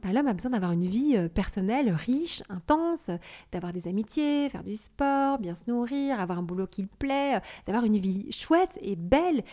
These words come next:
Et parce qu'il a une vie qui lui plaît, il a envie de se donner à sa femme, de lui donner, euh, toute cette belle énergie. Et la femme peut recevoir. Dans, dans, dans cette vision-là, qui semble peut-être un petit peu, euh, étonnante, hein, de dire, euh, «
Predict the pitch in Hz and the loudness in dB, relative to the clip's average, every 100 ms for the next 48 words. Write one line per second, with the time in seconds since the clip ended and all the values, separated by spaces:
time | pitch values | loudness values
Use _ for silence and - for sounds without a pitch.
0 | - - 196 - 349 - 269 240 220 214 | -14 -8 -4 -2 -2 -2 0 2 2 2
1 | 226 247 - - _ - 185 180 170 262 | 0 0 -4 -16 _ -4 -2 -2 0 2
2 | 320 381 240 208 - - 302 294 269 349 | 2 2 0 -2 -2 -2 0 0 2 2
3 | 262 - 233 190 247 277 302 262 226 240 | 2 0 -2 0 2 2 2 0 -2 -6
4 | - 269 262 202 190 214 226 269 220 185 | -4 -2 0 0 0 0 2 0 -2 -4
5 | - - - - 214 196 247 254 247 233 | -12 -14 -12 -6 0 2 4 2 0 -2
6 | 233 - - _ _ 190 185 311 349 285 | -6 -10 -20 _ _ -8 -4 -2 -2 -2
7 | 240 220 208 - 190 180 170 - _ - | -4 -2 -2 -4 -6 -6 -6 -12 _ -20
8 | _ _ _ _ - 208 233 - 214 214 | _ _ _ _ -4 0 0 -2 -4 -2
9 | - 202 196 208 247 233 240 240 254 226 | -4 -6 -4 -2 0 2 2 2 2 -2
10 | - _ _ _ _ _ - - 254 240 | -12 _ _ _ _ _ -20 -6 -4 -2
11 | 226 - 196 - - 233 208 180 - - | -4 -4 -6 -8 -6 -4 -4 -6 -12 -8
12 | 220 262 277 294 247 196 185 208 214 | -2 2 2 0 -4 -4 -6 -4 -4